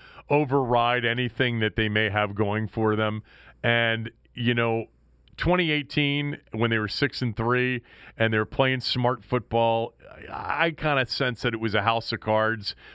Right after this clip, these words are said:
but it wasn't the chaos that got in the middle of it. It was a big injury. Last year, there was a whole hell of a lot of chaos, but we saw that coming. This year, there was so much chaos, but they do have stability other than the fact that he's got <laughs> cancer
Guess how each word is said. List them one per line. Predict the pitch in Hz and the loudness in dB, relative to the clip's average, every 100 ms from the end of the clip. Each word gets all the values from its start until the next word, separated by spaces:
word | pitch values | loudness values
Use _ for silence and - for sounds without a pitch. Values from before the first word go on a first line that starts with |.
| - | 0
but | 135 | 2
it | 143 | 2
wasn't | 131 170 156 165 | 4 2 2 -2
the | 127 | -2
chaos | 113 - 127 120 107 110 - | -4 0 0 2 0 -2 -2
that | 117 | -2
got | 104 107 | 0 0
in | 104 | 0
the | |
middle | 98 104 101 | 0 0 0
of | |
it. | 95 | -2
It | 95 | -2
was | 92 | -2
a | |
big | 90 101 | -2 -2
injury. | 98 101 92 98 98 - - | -2 -4 -2 -2 -4 -8 -10
Last | 123 139 180 170 - | -2 2 4 2 -2
year, | 135 113 | -2 0
there | 110 | 0
was | 123 | 0
a | 110 | 0
whole | 104 127 | 0 0
hell | 117 123 | 2 0
of | 117 | 0
a | |
lot | 110 110 | 0 0
of | 110 | 2
chaos, | 135 117 117 - | 2 2 0 -2
but | 147 | -2
we | 165 | 0
saw | 185 - 160 | 0 2 2
that | 139 127 - | 4 0 -2
coming. | - 117 117 117 120 - - - - - - - | -4 -2 0 -2 -4 -10 -20 -20 -20 -20 -14 0
This | 151 247 - | 2 2 2
year, | 214 175 | 2 2
there | 156 | 2
was | 151 - | -2 0
so | 202 | 2
much | 214 220 - | 2 -2 -4
chaos, | - 185 190 120 95 98 - - - _ - - - | -2 0 2 0 0 -2 -4 -8 -10 _ -20 -20 -16
but | 98 165 170 | 0 2 2
they | 170 | 0
do | 147 214 220 | 0 -2 2
have | 175 139 123 | 4 2 0
stability | - - 127 101 127 123 110 107 - | -6 -2 -2 0 0 2 0 -2 0
other | 127 131 | 0 2
than | 139 135 127 | 0 0 -4
the | |
fact | 117 135 131 | -2 0 0
that | - | -2
he's | 131 113 | -2 0
got | 131 - | -2 -2
<laughs> | - | -2
cancer | 180 220 - 123 92 | 0 0 0 -2 -2